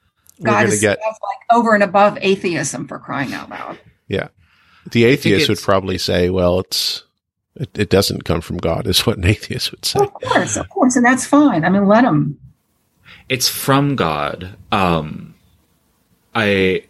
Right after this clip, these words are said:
Speaker 3: wouldn't wanna say it is God, because that gets into the,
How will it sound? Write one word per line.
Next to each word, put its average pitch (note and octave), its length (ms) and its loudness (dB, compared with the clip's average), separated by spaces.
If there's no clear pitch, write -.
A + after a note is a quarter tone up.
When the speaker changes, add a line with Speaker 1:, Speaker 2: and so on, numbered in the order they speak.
Speaker 3:
wouldn't G2+ 440 -2
wanna G2 240 0
say F2+ 260 0
it E2+ 320 -6
is F2+ 220 -2
God, A2+ 520 0
because F#2 420 -4
that F2+ 360 -4
gets - 360 -4
into F2+ 440 -4
the, E2 520 -4